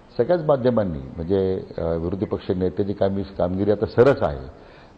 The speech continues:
असं आता प्रत्येकाने आता हे मान्य केलंय. राज्यात मी फिरतोय, राज्यातले कार्यकर्ते त्याचं स्वागत करतायत. त्यामुळे मला वाटतं की काही ठराविक मंडळी त्याबद्दल काही कोणाचा आक्षेप आहे मला माहीत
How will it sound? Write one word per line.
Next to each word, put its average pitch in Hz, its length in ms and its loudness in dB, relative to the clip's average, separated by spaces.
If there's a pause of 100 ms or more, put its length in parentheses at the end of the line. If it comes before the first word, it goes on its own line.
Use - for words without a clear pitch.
(120)
असं - 180 2
आता 147 100 2
प्रत्येकाने 160 540 0
आता 175 180 2
हे 170 100 4
मान्य 135 320 0
केलंय. 139 320 2
राज्यात 117 340 0
मी 131 100 -2
फिरतोय, 107 440 2
राज्यातले 101 420 0
कार्यकर्ते 104 580 0
त्याचं 104 280 -2
स्वागत 95 280 0 (100)
करतायत. 98 320 0 (800)
त्यामुळे 180 220 2
मला 160 200 2
वाटतं 190 200 0
की 196 280 0
काही 135 360 0
ठराविक 120 580 0
मंडळी 120 260 4
त्याबद्दल 147 500 2
काही 151 200 2
कोणाचा 147 280 2
आक्षेप 147 260 -2
आहे 151 100 0
मला 156 100 4
माहीत 156 180 4